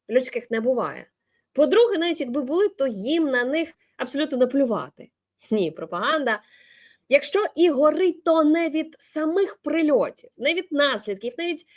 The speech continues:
не від відсутності якісної системи П П О, а тільки через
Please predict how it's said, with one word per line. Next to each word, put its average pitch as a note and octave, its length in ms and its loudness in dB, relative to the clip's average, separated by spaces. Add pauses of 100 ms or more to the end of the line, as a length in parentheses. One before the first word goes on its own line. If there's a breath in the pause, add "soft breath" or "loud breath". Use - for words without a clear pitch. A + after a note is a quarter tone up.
(340 soft breath)
не E4+ 120 0
від D#4 120 -4
відсутності F4 680 0
якісної D#4 460 -4
системи D#4 400 -4
П D4+ 120 -14
П - 140 -4
О, C#4 360 -2 (440)
а A3 180 -4
тільки E4+ 520 -4
через D4 460 -4